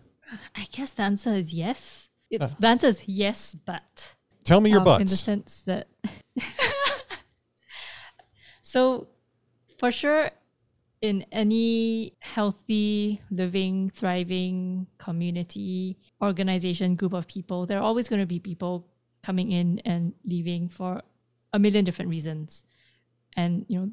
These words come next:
Speaker 1: the very reason that has caused someone to leave is probably gonna be the same reason why someone decided to come in. It's like, "Oh, amazing, you know, I was gonna use Squarespace, but now that, um, WordPress has finally caught up and has this, like, whole drag and drop thing, now I can use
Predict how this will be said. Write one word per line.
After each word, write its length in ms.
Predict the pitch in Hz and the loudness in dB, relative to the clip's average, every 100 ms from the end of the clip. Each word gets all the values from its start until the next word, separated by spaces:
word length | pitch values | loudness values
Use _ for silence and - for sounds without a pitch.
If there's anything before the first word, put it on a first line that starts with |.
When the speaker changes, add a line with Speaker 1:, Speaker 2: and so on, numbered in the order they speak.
| - | -2
Speaker 1:
the 100 | 180 | 2
very 300 | 202 233 269 | 4 6 6
reason 520 | 214 190 208 208 208 | 4 2 2 2 0
that 160 | - - _ _ - | -4 -8 _ _ -8
has 280 | 185 175 - | -6 -6 -6
caused 280 | 185 175 | -4 -2
someone 240 | - 175 175 | -2 -2 -2
to 80 | 180 | -2
leave 280 | 233 285 220 | -2 -2 -4
is 160 | 214 | -6
probably 400 | - 226 226 254 | -4 -2 -2 -2
gonna 180 | 247 240 | -2 -2
be 120 | 226 | -2
the 140 | 220 208 | -4 -4
same 240 | 233 214 | -4 -2
reason 200 | 202 208 | -2 -2
why 140 | 202 196 | -4 -4
someone 420 | 190 185 185 175 - | -4 -4 -2 -4 -6
decided 320 | 180 180 185 | -6 -4 -6
to 60 | - | -4
come 140 | 208 | -2
in. 100 | 208 | -2
It's 120 | 185 | -4
like, 140 | 190 - - - - | -8 -10 -20 -20 -2
"Oh, 120 | 240 240 | 4 6
amazing, 440 | 233 240 226 185 | 6 6 4 2
you 60 | 180 | 2
know, 80 | |
I 120 | 190 185 | 0 0
was 120 | 185 | 0
gonna 160 | 196 | 0
use 280 | 196 190 - | 0 -2 -4
Squarespace, 480 | - 220 - 233 214 | -4 -4 -2 -2 -2
but 120 | - 190 | -4 -2
now 220 | 196 196 | -2 -2
that, 300 | 180 180 - _ _ _ _ _ | -2 -4 -6 _ _ _ _ _
um, 360 | 180 185 180 214 - _ - | -6 -4 -4 -6 -12 _ -2
WordPress 420 | 196 - 190 180 | -2 0 -2 0
has 200 | 185 180 | -4 -4
finally 360 | - 180 185 185 | -2 -2 -2 -4
caught 220 | - 220 | -2 2
up 160 | 226 - | 2 0
and 180 | 196 185 | -2 -2
has 360 | 175 175 - - - - _ - | -2 -4 -8 -16 -20 -20 _ -6
this, 200 | 175 185 | -4 -4
like, 160 | - | -6
whole 200 | - 180 | -4 -4
drag 220 | 180 175 175 | -2 -4 -2
and 100 | 175 | -2
drop 180 | 220 | -4
thing, 180 | - 214 | -2 0
now 140 | 196 190 | 0 0
I 80 | |
can 140 | 196 196 | -2 -4
use 220 | 196 202 | -4 -6